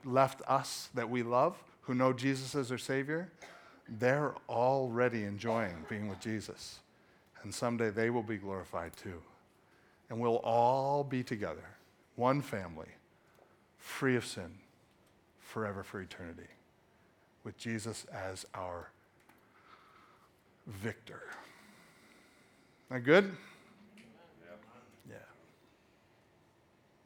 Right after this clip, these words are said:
We always finish with communion, which we do again today. This is like the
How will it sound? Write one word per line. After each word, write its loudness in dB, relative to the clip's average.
We 4
always 8
finish 2
with -4
communion, -2
which -8
we 0
do -2
again -2
today. -8
This 4
is 0
like 0
the -6